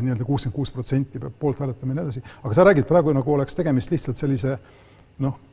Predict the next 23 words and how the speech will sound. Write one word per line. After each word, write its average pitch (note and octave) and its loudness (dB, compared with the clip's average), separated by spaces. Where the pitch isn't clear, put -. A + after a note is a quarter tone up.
ma C3 -2
ei - -4
oska C3 0
öelda, G#2+ -2
näpuvibutusega C#3 2
või B2+ 2
randmeliigutusega C#3 4
tõstame C#3 4
selle C3+ 2
aluse D3+ 6
Euroopa D3+ 4
Inimõiguste C#3+ 2
konventsioonilt D3 0
ise D3 4
otsustavaks C3+ -2
ja C#3 4
teeme D#3+ 8
seda C3+ 2
isegi C#3+ 2
mitte D#3 -2
valitsuse D3 4
koosoleku B2+ 0
mandaadiga B2+ -2